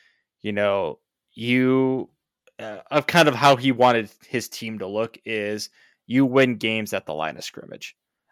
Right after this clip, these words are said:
And that is a hundred percent what the Big Ten is. Outside of Ohio State and their spread, and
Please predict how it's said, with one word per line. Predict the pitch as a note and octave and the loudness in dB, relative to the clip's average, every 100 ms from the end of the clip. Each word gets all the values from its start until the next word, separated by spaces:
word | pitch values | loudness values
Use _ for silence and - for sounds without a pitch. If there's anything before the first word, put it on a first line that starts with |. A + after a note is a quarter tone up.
| - | -6
And | A#2+ A2 | -4 0
that | A2+ - | 0 0
is | A2+ G#2+ | -6 -6
a | - A2 | -4 -4
hundred | - - C#3+ C#3 | -4 0 2 2
percent | C3 - - A2+ - | 0 -2 0 -2 -2
what | A2 F#2+ - | -8 -8 -8
the | F2 | -10
Big | G2+ - | -10 -10
Ten | - - D#2+ C#2+ - _ _ _ _ _ _ | -14 -12 -12 -14 -18 _ _ _ _ _ _
is. | - - - - _ _ _ _ _ _ - | -18 -16 -12 -14 _ _ _ _ _ _ 0
Outside | B2 - C#3 B2+ | 0 4 6 6
of | A2+ | 6
Ohio | A#2+ G#2 B2 B2 | 4 6 4 4
State | - D3+ C3 - | 2 2 2 -4
and | A2+ | -10
their | G#2+ G#2+ | -6 -8
spread, | - - - - - - A#2+ A#2+ A#2 A#2 A2+ A#2 | -8 -10 -10 -12 -14 -6 2 6 6 4 2 -8
and | G#2+ G2+ G#2+ | -4 -4 -6